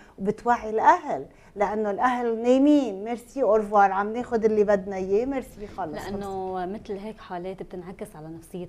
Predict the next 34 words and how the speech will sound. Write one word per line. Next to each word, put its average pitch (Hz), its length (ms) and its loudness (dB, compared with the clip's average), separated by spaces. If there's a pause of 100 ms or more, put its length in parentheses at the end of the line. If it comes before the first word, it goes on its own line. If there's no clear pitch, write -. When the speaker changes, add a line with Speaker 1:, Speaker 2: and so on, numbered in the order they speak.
Speaker 2:
الأطفال، 175 500 -12
على 175 60 -12
نفسية 175 320 -10
Speaker 1:
مية 190 80 -10
Speaker 2:
العائلات. 247 440 0
Speaker 1:
بالمية. 254 460 0
Speaker 2:
آه، 196 140 0
يعني 190 360 -4
نحن 208 300 -8
مثلًا 185 560 -4
من 185 120 -2
فترة 208 340 -4
منا 196 300 -2
بعيدة 180 440 -2
كان 202 220 -4
عنا 202 280 0
لقاء 185 320 0
مع 185 120 -6
مدير 185 280 -6
عام 190 200 -6
وزارة 180 200 -6
الشؤون 175 300 -8
الاجتماعية، 170 760 -6 (120)
كان 190 280 -4
جامع 247 420 -2
عدد 196 220 -2
كتير 247 240 -2
كبير 202 360 0
من 190 100 -8
الجسم 185 360 -10
الإعلامي 196 460 -4
بقلب 214 340 -2
مقر 196 320 -6
الوزارة. 170 540 -6